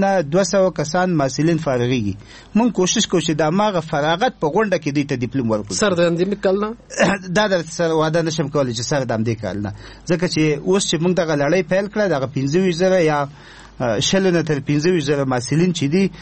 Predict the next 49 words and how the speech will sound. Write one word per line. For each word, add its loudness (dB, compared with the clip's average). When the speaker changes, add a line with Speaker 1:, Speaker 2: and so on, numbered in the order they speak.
Speaker 1:
نو 2
د 0
دې 4
اسناد -2
چې -6
څو 2
تصفیه -2
کېږي، 2
اقلاً 0
وخت -2
بالي. 0
زه 0
فکر 0
نه 0
کوم 0
که 0
د 0
اووه 2
نوي 2
کال 0
لپاره 0
وشي، 0
دا 0
به 0
د 0
اته -2
نوي 0
کال -2
لپاره -2
کېږي. -2
په 2
اووه 2
نوي 0
کال 0
کې -4
به 2
موږ 2
وتوانېږو 0
چې -2
دغه 2
پنځه 2
ویشت 2
زره 2
محصلینو 0
ټولو 2
ته -4
موږ 0
ډیپلوم 0
ورکړو. -2